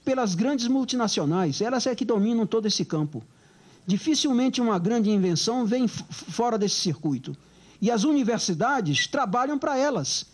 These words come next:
direta ou indiretamente. A pesquisa básica é financiada pelo Estado, é, e daí a mentira do neoliberalismo. Quer dizer, o Estado é que financia a pesquisa básica, inclusive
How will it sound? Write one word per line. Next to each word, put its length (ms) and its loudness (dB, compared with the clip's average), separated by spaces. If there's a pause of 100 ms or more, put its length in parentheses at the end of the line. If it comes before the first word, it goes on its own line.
(180)
direta 400 0
ou 100 0
indiretamente. 880 0 (480)
A 140 -2
pesquisa 500 -2
básica 460 -2
é 20 0
financiada 640 0
pelo 220 -2
Estado, 500 -2 (480)
é, 240 -2
e 80 0
daí 300 0
a 60 2
mentira 480 2
do 100 0
neoliberalismo. 1000 0 (400)
Quer 80 -2
dizer, 140 0
o 80 0
Estado 640 0 (320)
é 80 -2
que 140 -4
financia 500 0
a 40 -2
pesquisa 440 -2
básica, 400 -2
inclusive 680 0